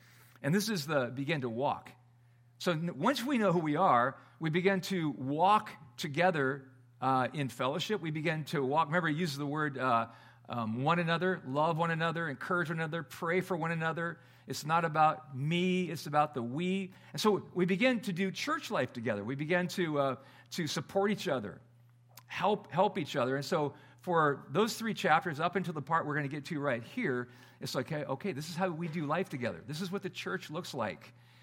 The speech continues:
This is how we change the world. This is how we make our mark." We're empowered. And then finally we come to stand. And in the next three weeks, we're gonna discover why we need to stand. Okay, and we have to stand against an enemy.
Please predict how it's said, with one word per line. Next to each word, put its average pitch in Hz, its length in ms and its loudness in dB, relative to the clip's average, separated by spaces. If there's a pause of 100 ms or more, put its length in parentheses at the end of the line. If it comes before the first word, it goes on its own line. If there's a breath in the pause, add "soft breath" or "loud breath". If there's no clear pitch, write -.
This 165 180 -6
is 175 140 -6
how 180 140 4
we 175 100 -2
change 175 360 -6
the 175 100 -6
world. 147 340 -4
This 135 160 -6
is 147 60 -6
how 165 120 -6
we 165 120 -6
make 160 260 -6
our 147 120 0
mark." 147 460 -6 (400 soft breath)
We're 175 160 2
empowered. 160 560 2 (880 soft breath)
And 143 120 2
then 226 180 6
finally 202 260 4
we 175 100 2
come 175 260 0
to 135 100 -2
stand. 131 640 -2 (760)
And 135 180 -2
in 156 160 -2
the 147 80 0
next 190 280 0 (380 soft breath)
three 175 160 0
weeks, 156 320 0
we're 156 120 -2
gonna 165 120 0
discover 135 640 -2
why 139 240 0
we 147 180 -2
need 131 180 -4
to 123 60 -8
stand. 95 540 -8 (760 soft breath)
Okay, 101 300 -6
and 110 80 -6
we 135 120 0
have - 120 2
to 131 80 -8
stand 147 480 -2
against 139 460 -4
an 151 120 -4
enemy. 208 320 -4